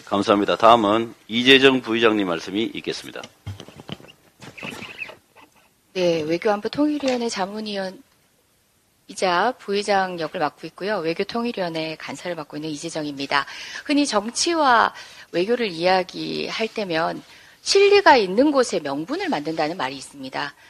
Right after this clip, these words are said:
Speaker 2: 그것은, 어, 원칙이나 가치를 허울로 취급하는 것이 아니라 성과를 내야 하고 최소한 잃지 않아야 하는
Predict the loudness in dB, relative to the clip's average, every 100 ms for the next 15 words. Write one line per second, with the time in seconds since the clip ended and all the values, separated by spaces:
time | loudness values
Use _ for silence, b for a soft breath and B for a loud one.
0 | b 0 0 2 -2 -4 -6 -14 b b
1 | b -8 -8 -10 -14 _ 0 0 2 0
2 | 4 2 2 -6 -6 -6 -6 -4 -4 -4
3 | -6 -10 B 0 4 6 6 4 2 0
4 | -2 -6 -6 -8 -6 -2 -2 -2 0 0
5 | -2 -6 b -4 -2 4 4 4 2 0
6 | 0 -2 -4 -10 -6 -4 -2 0 -2 -2
7 | -4 0 2 4 4 2 0 -4 -4 -4
8 | -6